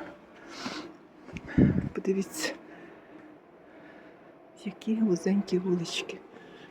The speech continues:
І сходинки, які ведуть вверх. Ой, як це ще не уступитися на цих сходинках?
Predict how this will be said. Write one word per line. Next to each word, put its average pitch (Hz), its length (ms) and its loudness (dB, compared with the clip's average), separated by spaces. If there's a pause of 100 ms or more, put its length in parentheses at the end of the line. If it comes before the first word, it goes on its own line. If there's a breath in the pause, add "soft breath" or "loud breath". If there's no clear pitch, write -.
(340 loud breath)
І 262 80 6
сходинки, 196 640 8
які 196 320 4
ведуть 190 420 6
вверх. - 500 4 (460 loud breath)
Ой, - 340 2 (1040 loud breath)
як 220 280 4
це 220 120 8
ще 220 160 10
не 202 120 12
уступитися 202 840 6
на 202 120 10
цих 214 200 2
сходинках? - 720 10